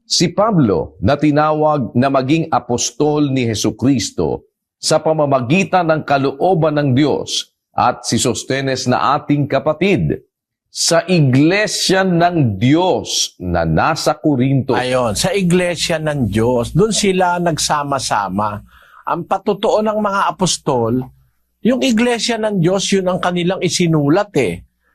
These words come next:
Speaker 2: Basahin natin ang ikalawang Korinto uno uno, kapatid na Daniel.
Speaker 1: Si Pablo,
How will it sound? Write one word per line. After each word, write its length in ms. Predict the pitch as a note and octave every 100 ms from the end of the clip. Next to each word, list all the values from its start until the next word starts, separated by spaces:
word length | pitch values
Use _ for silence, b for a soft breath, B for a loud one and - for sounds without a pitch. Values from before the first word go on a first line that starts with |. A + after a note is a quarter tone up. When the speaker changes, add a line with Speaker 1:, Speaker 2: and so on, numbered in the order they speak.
| _
Speaker 2:
Basahin 480 | - C#3+ F3 E3+ D3
natin 400 | C3+ B2+ C#3 B2+
ang 80 | B2+
ikalawang 640 | A2 A#2 A2+ A#2 A#2 A#2
Korinto 480 | C3+ C#3 C3 A2+ C3
uno 320 | B2 C3+ C#3+
uno, 320 | D3+ G3 G#3
kapatid 480 | B2 A2+ A#2 - A#2+
na 160 | A2+ G#2+
Daniel. 480 | G#2 G2+ G2+ C2+ A#1 - _ _ _ _ _ _ _ _ -
Speaker 1:
Si 160 | F3+
Pablo, 800 | F3+ F#3+ A3 C3+ A#2 F#2+ - -